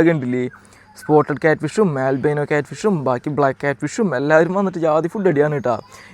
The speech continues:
ഇവന്മാർക്ക് നമ്മൾ നല്ല രീതിക്ക് ഓവർ ഫീഡ് ചെയ്യാനുണ്ട്. കാരണം ഇവന്മാരെ വയറെപ്പോഴും നിറഞ്ഞിരുന്നോട്ടെ. അതേപോലെ തന്നെ ഓവർ ഫീഡ് എടുത്താൽ അവർക്ക് അതൊരു കംപ്ലൈൻ്റ് ആയിട്ടുള്ളൊരു കാര്യമായിട്ട് നമുക്ക് ഫീൽ ചെയ്തിട്ടില്ല കേട്ടോ. അപ്പോൾ എന്തായാലും നമുക്ക് ഇനി നമ്മുടെ ഓസ്കാറുകൾ കൊടുക്കാം കേട്ടോ. ഓസ്കാറുകൾ ഇവിടെ വന്ന് എടുക്കുന്നുണ്ട്. അവന്മാരതെ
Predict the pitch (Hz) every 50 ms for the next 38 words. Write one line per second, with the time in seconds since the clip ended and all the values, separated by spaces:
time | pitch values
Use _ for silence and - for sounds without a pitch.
0 | - - 139 156 165 165 175 - 233 233 226 233 226 214 185 190 175 160 - 190
1 | 185 180 165 131 151 147 135 139 139 131 123 113 120 117 - 139 - 143 165 165
2 | - - - - - - - - - 147 151 - 185 190 190 175 160 165 - -
3 | 170 170 165 175 170 165 160 170 143 151 139 135 139 127 110 - 120 120 127 123
4 | 123 135 117 160 170 165 156 151 139 139 151 147 156 170 180 - 156 143 143 143
5 | 139 - - 143 139 131 147 147 143 135 139 143 143 156 165 175 165 160 160 156
6 | 156 165 156 143 143 143 - 143 147 143 139 - 165 202 247 - - - - -
7 | - - - 208 208 220 254 240 190 131 - 135 143 139 131 - 135 120 107 -
8 | - - - - - 147 - 165 165 165 160 160 160 156 151 - - 156 151 156
9 | 156 147 143 - - 135 139 139 139 - - - 156 147 147 151 156 156 - 185
10 | 165 - - 123 120 113 110 120 127 - - - 143 139 131 156 170 160 151 151
11 | 147 139 131 127 - - 139 131 131 131 127 135 165 196 233 - - - - -
12 | - - - 123 135 143 147 143 170 226 247 190 147